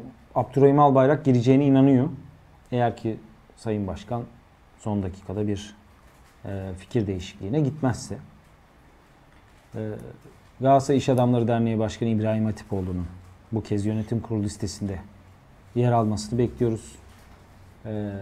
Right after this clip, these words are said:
aynı zamanda Fatih Bey var. E, Galatasaray İş Adamları Derneği'nde. Genç bir yönetici. Onu da listesine alacak Sayın Dursun Özbek. Bunun dışında,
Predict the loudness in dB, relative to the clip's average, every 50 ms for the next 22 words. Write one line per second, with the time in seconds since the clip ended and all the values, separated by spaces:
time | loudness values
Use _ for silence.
0 | -12 -14 -16 -10 -4 -2 0 2 2 2 0 0 -2 -2 -2 -2 -2 -2 -2 -4
1 | -4 -6 -12 -20 -20 -20 -20 -20 -20 -20 -20 -20 -20 -20 -20 -20 -12 -2 0 0
2 | 0 0 -2 -6 -8 -4 -4 -2 -2 -2 -2 -4 -6 -6 -10 -16 -20 -20 -20 -20
3 | _ -20 -20 -20 -20 _ _ -20 -20 -20 -20 -20 -20 -16 -14 -12 -12 -12 -14 -14
4 | -16 -16 -18 -20 -20 -20 -20 -20 -20 -20 -20 -20 -20 -20 -20 -20 -14 -6 -2 -2
5 | -2 -2 -2 -4 -6 -4 -4 -6 -6 -4 -4 -4 -4 -4 -4 -6 -6 -6 -6 -8
6 | -8 -8 -10 -10 -12 -14 -20 -20 -20 -20 -20 _ _ _ _ _ _ _ _ _
7 | _ -20 -20 -20 -14 -2 2 2 2 2 2 0 -2 0 0 0 0 -2 -4 -6
8 | -6 -6 -8 -10 -16 -20 -20 -20 -20 _ -20 -20 -20 -20 -20 -20 _ _ _ _
9 | _ _ -20 -20 -20 _ _ -10 -2 0 2 2 4 2 2 0 -2 -4 -10 -10
10 | -8 -6 -4 -4 -4 -4 -4 -6 -8 -10 -12 -10 -6 -4 -2 -2 -2 -4 -6 -8
11 | -10 -10 -8 -8 -8 -8 -8 -10 -12 -12 -14 -18 -20 -20 -20 _ _ _ -20 _
12 | _ _ _ -10 -4 0 2 2 4 2 0 0 0 0 2 2 4 2 2 0
13 | -2